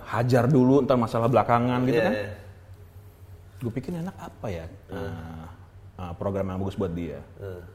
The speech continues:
Speaker 1: Gua pikir-pikir, "Eh, udah, ini aja minta digampar deh, kok jadi lo gini-gini segala
Speaker 2: Iya,
Speaker 1: macam."
Speaker 2: iya, iya.
Speaker 1: Nah, gua berangkat dari karakter orang itu.
Speaker 2: Iya, betul.
Speaker 1: Jadi, lo nggak bisa menghalangi karakter orang untuk tumbuh dong.
Speaker 2: Betul.
Speaker 1: Karena emang dia begitu dong.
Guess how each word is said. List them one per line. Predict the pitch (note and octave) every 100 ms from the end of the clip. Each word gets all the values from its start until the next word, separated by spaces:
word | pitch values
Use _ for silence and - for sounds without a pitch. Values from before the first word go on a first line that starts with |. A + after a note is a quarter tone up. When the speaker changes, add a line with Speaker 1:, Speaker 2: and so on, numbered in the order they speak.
| - - - -
Speaker 1:
Gua | -
pikir-pikir, | F#2 G2+ B2+ C#3 E3
"Eh, | C#3+ D#3 E3+
udah, | D3 D#3
ini | D#3
aja | F3
minta | D#3+ B2+
digampar | B2 A#2+ C3+ D3+
deh, | E3
kok | E3
jadi | G#2+ A2
lo | C#3
gini-gini | C#3 A#2 A#2+ A#2+
segala | G2
Speaker 2:
Iya, | G#2+ G#2+
Speaker 1:
macam." | G2+ G2
Speaker 2:
iya, |
iya. | G2 F#2+ F#2+ F#2 - - - -
Speaker 1:
Nah, | A#2
gua | A3+
berangkat | D3 D3 G3+
dari | D3 A#2+
karakter | A#2+ A2+ -
orang | G#2+ A2+
itu. | A#2 F2 E2 D2
Speaker 2:
Iya, | - G#2+
betul. | G2 F#2+ F2 - - - - - -
Speaker 1:
Jadi, | C#3 F#3+ B3+ - -
lo | - A3
nggak | A#3+
bisa | B2+ B2
menghalangi | A2+ G2+ A2+ A#2+ A#2+
karakter | - A#2 -
orang | A2+ A#2
untuk | B2+ B2+
tumbuh | A3 E3
dong. | - - - -
Speaker 2:
Betul. | G#2+ A#2 G2+ E2 F2+ - - - - - - - - - -
Speaker 1:
Karena | - G#3+ C#4+ -
emang | E3 F3+
dia | F3
begitu | D#3+ D#3 C4 -
dong. | E2+